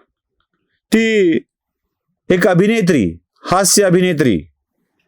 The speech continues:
काय तिचं नाव, सुमोना चक्रवर्ती, तिने आपल्यासोबत घडलेल्या प्रसंगाची सोशल मीडियात पोस्ट केली.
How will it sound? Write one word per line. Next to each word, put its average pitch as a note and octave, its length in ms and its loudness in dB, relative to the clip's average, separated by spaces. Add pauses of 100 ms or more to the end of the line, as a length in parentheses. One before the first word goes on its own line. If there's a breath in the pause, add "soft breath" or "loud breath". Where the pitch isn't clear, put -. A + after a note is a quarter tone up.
(380)
काय E3+ 160 0
तिचं F3 280 0
नाव, F3+ 280 -2 (480)
सुमोना F3+ 520 0
चक्रवर्ती, D3 760 -2 (1200 soft breath)
तिने A3+ 240 2 (120)
आपल्यासोबत G3+ 680 0
घडलेल्या F3+ 720 0 (840)
प्रसंगाची A3 880 0
सोशल F3+ 460 0
मीडियात G#3+ 360 0 (160)
पोस्ट F#3 300 -2
केली. G#2 280 0